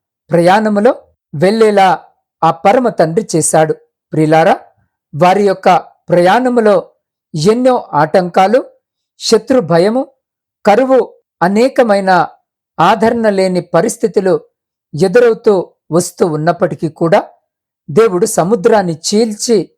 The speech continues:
వారికి దాహాన్ని, మన్నాను కురిపిస్తూ వస్తూ వచ్చాడు.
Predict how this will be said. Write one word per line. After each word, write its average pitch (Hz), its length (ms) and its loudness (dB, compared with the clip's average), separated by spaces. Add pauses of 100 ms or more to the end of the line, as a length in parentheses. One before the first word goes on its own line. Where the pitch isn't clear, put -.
(460)
వారికి 190 640 -2 (440)
దాహాన్ని, 214 680 0 (420)
మన్నాను 220 540 0
కురిపిస్తూ 185 640 -2
వస్తూ 170 380 -2
వచ్చాడు. 165 440 -2